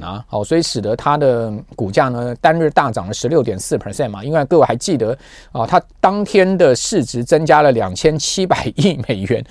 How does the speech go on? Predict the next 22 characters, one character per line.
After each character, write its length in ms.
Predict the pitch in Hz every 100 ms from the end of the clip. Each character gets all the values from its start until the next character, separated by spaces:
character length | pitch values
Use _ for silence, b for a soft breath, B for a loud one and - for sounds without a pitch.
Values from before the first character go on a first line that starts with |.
| b
这 100 | 285
是 60 | 254
什 140 | 143
么 120 | 123
概 220 | - -
念？ 200 | 185 175 - B B B
两 200 | 156 139
千 220 | 220 233
七 180 | - 254
百 140 | 165
亿 120 | 180
美 200 | 190 143
元 200 | 113 117
呢， 160 | 147 165 - b b
就 160 | - 220
是 340 | 214 185 139 - - -
摩 140 | 156
根 160 | 185 208
大 180 | 214 165
通 260 | 135 175 175 -
银 180 | 127
行， 320 | 175 110 101